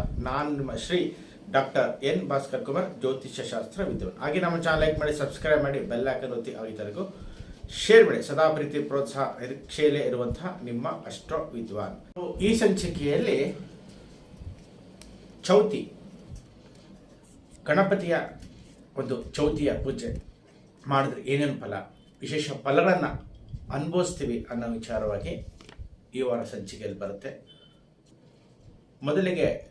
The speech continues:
ಗಣಪತಿಯನ್ನ ಆರಾಧನೆ ಮಾಡೋಣ. ಏಕದಂತ ವಿದ್ಮಹೇ ವಕ್ರತುಂಡ ಧೀಮಹಿ ತನ್ನೋ ದಂತಿ ಪ್ರಚೋದಯಾತ್. ಹಾಗೆ ನಾವು ಮೊದಲಿಗೆ ಗಣೇಶ ನಮ್ಮ ಜೀವನದಲ್ಲಿ ಎಷ್ಟು ಮಹತ್ವ ಅಂತ ತಿಳ್ಕೊಂಬಿಡೋಣ.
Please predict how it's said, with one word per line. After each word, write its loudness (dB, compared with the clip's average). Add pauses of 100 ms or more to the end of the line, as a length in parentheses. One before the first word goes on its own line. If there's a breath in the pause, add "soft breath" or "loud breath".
(100)
ಗಣಪತಿಯನ್ನ -2 (160)
ಆರಾಧನೆ -4
ಮಾಡೋಣ. -6 (280)
ಏಕದಂತ 4
ವಿದ್ಮಹೇ 4
ವಕ್ರತುಂಡ 0 (220)
ಧೀಮಹಿ 0 (280)
ತನ್ನೋ -4 (220)
ದಂತಿ -2 (260)
ಪ್ರಚೋದಯಾತ್. -8 (1500)
ಹಾಗೆ 6
ನಾವು 6 (640)
ಮೊದಲಿಗೆ 4
ಗಣೇಶ 4 (600)
ನಮ್ಮ 0
ಜೀವನದಲ್ಲಿ 0 (560)
ಎಷ್ಟು -2
ಮಹತ್ವ 2 (200)
ಅಂತ -2
ತಿಳ್ಕೊಂಬಿಡೋಣ. -4